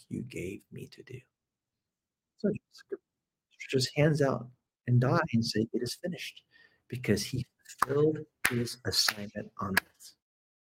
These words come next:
I am not going to enter eternity if my assignment is not finished. Paul said, "I have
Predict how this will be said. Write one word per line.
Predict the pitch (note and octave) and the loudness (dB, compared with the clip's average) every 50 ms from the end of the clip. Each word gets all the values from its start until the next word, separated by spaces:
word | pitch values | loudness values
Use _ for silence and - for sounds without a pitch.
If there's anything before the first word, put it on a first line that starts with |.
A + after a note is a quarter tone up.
| _ _ _ _ _ _ _ _ _ _ _ _ _ _ _ _ _ _ - | _ _ _ _ _ _ _ _ _ _ _ _ _ _ _ _ _ _ 8
I | B2+ D#3 F#3+ G3+ | 12 12 12 12
am | D#3 A#2+ A#2 A2+ A#2 B2 B2 | 12 12 12 12 12 12 12
not | C3+ E3 E3+ D#3+ - - - B2 | 12 12 12 12 12 10 4 4
going | B2+ A#2+ A#2+ A#2 | 6 6 6 6
to | B2+ B2+ - | 6 4 4
enter | B2+ A#2+ B2 B2 | 4 2 4 2
eternity | A#2+ A#2 A2+ A#2 - - A#2 A2+ A2+ A2+ - - F#2 - _ _ _ _ _ _ _ _ _ _ _ _ _ _ _ | 0 0 -2 -2 0 2 2 2 2 0 -4 -12 -20 -20 _ _ _ _ _ _ _ _ _ _ _ _ _ _ _
if | - G2+ G2 G2 | -14 -10 -6 -4
my | G2 F#2 | -4 -2
assignment | F2+ - - - - A2+ G#2+ G2+ G2+ F#2 F2+ - - _ - | -2 -2 -2 0 0 2 2 2 0 -2 -4 -6 -10 _ -14
is | - F2 - - | -16 -14 -12 -10
not | - D#2+ D2+ - - | -8 -8 -10 -10 -12
finished. | - - - - - - - - - - _ _ _ _ _ _ _ _ _ _ _ _ _ _ _ _ _ _ _ _ _ _ - | -12 -12 -10 -10 -10 -10 -10 -12 -12 -14 _ _ _ _ _ _ _ _ _ _ _ _ _ _ _ _ _ _ _ _ _ _ 10
Paul | - E3+ G#3+ D#4 A#3+ | 12 12 12 12 12
said, | - - - - - - - - - _ _ _ _ _ _ _ _ - | 12 10 6 4 2 -2 -6 -8 -16 _ _ _ _ _ _ _ _ -2
"I | - A2 | 0 0
have | G2+ F#2+ F#2+ | 0 0 0